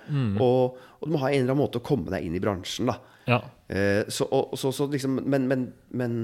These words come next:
Speaker 2: så der må man liksom passe på da, at vi ikke selger, og det er veldig, fordi det er veldig høy kostnad for noen, hvis vi liksom lurer noen ned den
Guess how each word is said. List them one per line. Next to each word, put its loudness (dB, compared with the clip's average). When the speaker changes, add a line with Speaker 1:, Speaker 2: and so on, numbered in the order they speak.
Speaker 2:
så -4
der 0
må 2
man -2
liksom -2
passe -8
på 2
da, 2
at -6
vi -2
ikke -8
selger, -6
og -6
det 2
er 0
veldig, 0
fordi 2
det 4
er 4
veldig 0
høy 2
kostnad -6
for 4
noen, 2
hvis -4
vi 2
liksom 4
lurer 4
noen 4
ned 0
den 0